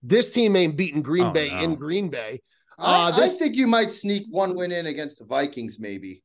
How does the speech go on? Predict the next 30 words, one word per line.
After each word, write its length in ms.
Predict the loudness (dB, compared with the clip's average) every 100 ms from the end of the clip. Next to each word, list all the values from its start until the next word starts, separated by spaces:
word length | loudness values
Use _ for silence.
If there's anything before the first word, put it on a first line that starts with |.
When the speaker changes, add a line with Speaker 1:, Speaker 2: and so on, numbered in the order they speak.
| _ -6
Speaker 1:
Maybe 500 | -2 0 0 -2 -4
against 280 | -2 -4 -4
the 80 | -6
Vikings, 560 | -2 -2 -2 -4 -4
but 140 | -4 -4
I, 140 | -4
Speaker 2:
I 20 | -4
don't 340 | -4 -4 -4
Speaker 1:
I, 260 | -2 0 0
Speaker 2:
know. 60 |
Speaker 1:
yeah, 220 | -2 -2
I 100 | 0
don't 200 | 0 0
know, 160 | 0 0
man. 260 | 0 -2 0
They're, 220 | -2 -2
the, 200 | -6 -6 -6
the 120 | -2
Bears 320 | 0 0 -2
are 80 | -8
epically 380 | -8 -8 -10 -8
Speaker 3:
The 200 | -4 -2
Speaker 1:
bad. 100 | 2
Speaker 3:
Vikings 520 | 2 4 2 0 0
barely 420 | 2 4 4 2
beat 260 | 2 0 -2
the 100 | -4
Panthers 640 | 0 0 0 -2 -4 -6
this 180 | -14 -12
week. 320 | -12 -14